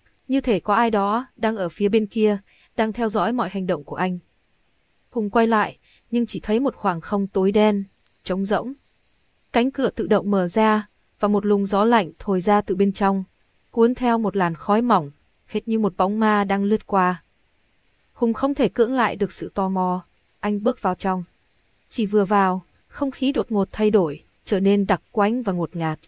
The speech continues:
Mùi thối rữa của những xác chết lâu ngày lan tỏa trong không gian. Căn phòng này như bị bỏ hoang từ rất lâu, đồ đạc mục nát, tường vỡ vụn và những bức tranh mờ ảo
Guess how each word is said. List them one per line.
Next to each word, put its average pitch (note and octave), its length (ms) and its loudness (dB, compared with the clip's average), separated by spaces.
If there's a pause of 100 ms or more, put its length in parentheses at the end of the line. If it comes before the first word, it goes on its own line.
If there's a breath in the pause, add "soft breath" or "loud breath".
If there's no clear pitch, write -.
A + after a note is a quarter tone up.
(720)
Mùi G3+ 220 0
thối G#3 240 4
rữa B3 440 0
của F#3+ 100 -6
những F3+ 180 -6
xác - 260 -2
chết C4 220 0
lâu A3 160 4
ngày E3+ 340 0 (240)
lan A3+ 260 2
tỏa D3+ 300 0
trong G3 200 -4
không G3+ 180 -6
gian. G3 320 2 (580)
Căn C4+ 140 0
phòng A3+ 240 0
này G#3+ 240 2
như A3+ 140 0
bị G3+ 100 -4
bỏ F3+ 260 -2
hoang A3 280 -2
từ F3+ 140 -2
rất A3 240 -2
lâu, G#3+ 300 2 (300)
đồ G#3 120 2
đạc G3 200 0
mục G3+ 180 -2
nát, A#3 280 0 (240)
tường G3 200 2
vỡ G#3 200 -2
vụn A3 220 2 (360)
và F#3+ 100 -2
những G3 220 -4
bức - 180 -4
tranh A#3 280 0
mờ G3+ 120 2
ảo D#3 360 -2